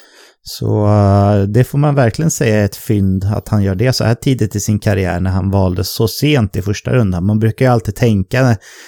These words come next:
när draften går av stapeln liksom i slutet av första rundan, att där kan man hitta liksom, om man hittar ett fynd där, då är det snarare att det blir en stabil N H L-spelare, inte att det blir en stjärnspelare.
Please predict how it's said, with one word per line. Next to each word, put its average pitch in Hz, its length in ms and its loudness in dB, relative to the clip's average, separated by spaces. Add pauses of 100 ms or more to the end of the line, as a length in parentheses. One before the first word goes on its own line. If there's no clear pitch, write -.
(1120)
när 127 180 4
draften 107 500 2
går 107 120 0
av 107 100 0
stapeln 117 540 -2
liksom 101 300 -4
i 101 40 -4
slutet 107 500 -2
av 101 80 -2
första 120 380 -2
rundan, 101 300 0
att 101 140 -4
där 123 440 2 (240)
kan 127 140 0
man 117 140 2
hitta 110 360 -4
liksom, 95 600 -2 (300)
om 117 100 0
man 117 100 2
hittar 117 220 2
ett 110 80 -4
fynd 131 460 2
där, 95 120 0
då 110 160 2
är 117 120 4
det 98 400 0
snarare 104 480 -2
att 110 140 -4
det 110 80 0
blir 95 260 0
en 95 100 2
stabil 92 420 -2
N 95 140 0
H 98 80 0
L-spelare, 98 640 0
inte 95 200 -2
att 120 80 -2
det 127 80 0
blir 98 240 -2
en 90 180 -2
stjärnspelare. 98 960 -4